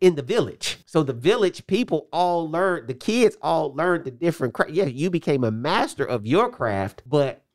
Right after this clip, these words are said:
I'ma send you over here to learn how to do this iron thing. We're gonna barter. I'ma get bread. He gonna teach you how to, how to, b-, you know, forge this sword.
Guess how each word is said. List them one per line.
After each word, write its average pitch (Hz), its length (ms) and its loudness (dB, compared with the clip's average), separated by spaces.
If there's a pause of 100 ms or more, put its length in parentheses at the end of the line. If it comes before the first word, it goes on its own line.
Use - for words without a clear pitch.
I'ma 190 180 2
send 180 280 -2
you 160 140 0
over 147 180 0
here 143 320 -2 (360)
to 120 100 -4
learn 139 260 4
how 135 160 -2
to 123 80 -4
do 131 160 0
this 123 220 -2
iron 165 320 0
thing. 135 400 -2
We're 147 120 0
gonna 131 200 0
barter. 131 500 -2 (240)
I'ma 135 160 2
get 123 260 -4
bread. 196 440 -2 (200)
He 180 140 -4
gonna 147 280 0 (120)
teach 175 240 0
you 147 80 -2
how 135 200 2
to, 123 280 -8 (320)
how 139 220 0
to, 117 320 -2 (560)
b-, - 120 2 (440)
you 143 100 -4
know, 113 200 2 (100)
forge 175 320 0
this 151 200 -4
sword. 156 440 0